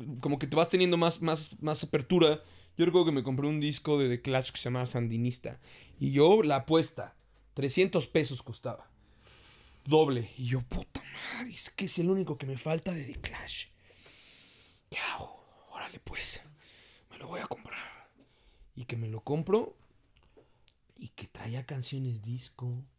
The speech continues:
reggae. Yo dije, "¿Qué es esta mierda?". <laughs> Dije, "¿En qué?". Empecé a sentir como un dolorcito aquí. Dije,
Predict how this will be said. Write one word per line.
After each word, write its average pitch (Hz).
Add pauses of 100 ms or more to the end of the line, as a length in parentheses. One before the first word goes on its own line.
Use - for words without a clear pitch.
reggae. 104 (840)
Yo -
dije, -
"¿Qué -
es -
esta - (480)
mierda?". -
<laughs> -
Dije, - (360)
"¿En 151
qué?". 185 (160)
Empecé 165
a 160
sentir 185
como 180
un 175
dolorcito 165
aquí. 156
Dije, 156